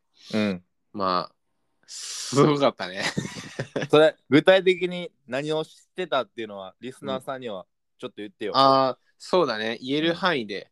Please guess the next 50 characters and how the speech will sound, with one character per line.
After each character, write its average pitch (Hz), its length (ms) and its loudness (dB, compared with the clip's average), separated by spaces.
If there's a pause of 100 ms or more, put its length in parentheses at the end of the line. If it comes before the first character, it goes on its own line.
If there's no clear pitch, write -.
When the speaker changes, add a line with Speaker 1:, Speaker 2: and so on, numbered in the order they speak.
Speaker 1:
う 95 100 -12
ん。 - 40 -8
う - 20 -8
ん。 - 20 -4
Speaker 2:
言 139 100 -2
え - 20 2
る 147 160 -2
や 151 160 0
つ - 100 -20
と - 80 -16
言 117 120 -6
え 123 60 -4
な 127 80 -2
い - 40 0
や - 80 -4
つ - 140 -18
が 127 80 -6
あ - 20 -6
る 98 100 -12
か 98 140 -16
ら、 101 200 -4
Speaker 1:
う - 40 -14
ん。 - 20 -18
Speaker 2:
ち - 40 -20 (400)
ょ - 20 -20
っ - 20 -20
と 110 80 -18
言 113 100 -10
え 123 100 -6
る 123 320 -6 (360)
や 156 120 -2
つ 151 140 -14
で 120 60 -6
言 110 120 -4
う 101 40 -12
と、 143 380 0
ま 120 140 2
あ、 110 40 0
Speaker 1:
う 104 80 -8
ん。 98 80 -8
Speaker 2:
ち 90 160 -8
ょ 180 220 4
う 170 40 -2
ど、 180 360 2 (100)
え 120 100 -8
っ - 20 -10
と、 - 180 -18 (180)
今 135 280 -6
日 - 40 -6
今、 107 300 -10